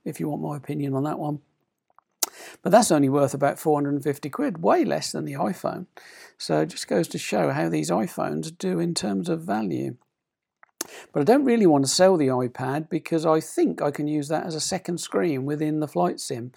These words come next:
uh, with a P C. I know you could if it was on a Mac. Now,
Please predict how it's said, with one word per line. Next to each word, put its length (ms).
uh, 300
with 160
a 40
P 220
C. 240
I 120
know 100
you 180
could 240
if 120
it 80
was 100
on 120
a 60
Mac. 600
Now, 420